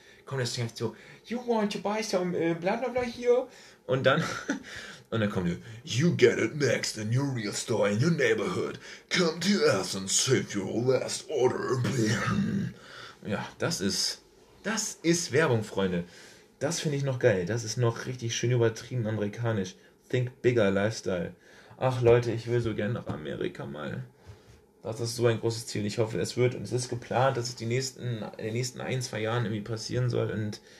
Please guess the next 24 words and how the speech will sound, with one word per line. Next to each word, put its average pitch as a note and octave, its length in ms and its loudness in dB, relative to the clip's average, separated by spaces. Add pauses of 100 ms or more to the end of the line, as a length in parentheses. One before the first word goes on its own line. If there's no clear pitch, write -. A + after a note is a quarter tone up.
(120)
ich - 60 -20
will A#2 120 4
ein - 40 2
N-B-A-Spiel A2 760 2
sehen. G#2+ 200 0
Das G2+ 120 -6
ist - 240 -10
so, B2 280 2
also G#2+ 260 0
wenn's, B2+ 380 0
das A2+ 160 -2
ist - 40 -6
einer C#3 140 2
meiner G#2+ 260 4
größten B2 380 -2
Träume A#2+ 300 0
tatsächlich. A2+ 560 -4 (800)
Äh, F#2+ 460 2 (260)
soll G#2 240 8
aber G#2 220 4
auch G2 180 2
tatsächlich G#2+ 400 -6
so F#2+ 220 -4
über G2 340 -2